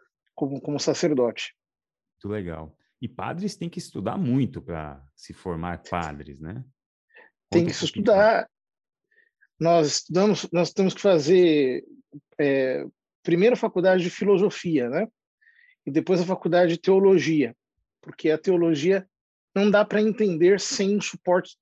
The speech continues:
Speaker 1: filosófico.
Speaker 2: Uhum.
Speaker 1: E no meu caso, eu ainda fiz mestrado e doutorado em Roma.
Speaker 2: Em Roma?
Speaker 1: E, em Roma. Eu fiz mestrado e doutorado em teologia,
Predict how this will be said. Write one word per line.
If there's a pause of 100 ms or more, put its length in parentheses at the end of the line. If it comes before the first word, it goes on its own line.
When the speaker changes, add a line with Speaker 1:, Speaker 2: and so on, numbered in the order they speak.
Speaker 1:
filosófico. (240)
Speaker 2:
Uhum. (320)
Speaker 1:
E
no
meu
caso,
eu
ainda
fiz
mestrado
e
doutorado
em
Roma. (640)
Speaker 2:
Em
Roma?
Speaker 1:
E, (500)
em
Roma.
Eu
fiz
mestrado
e
doutorado
em
teologia,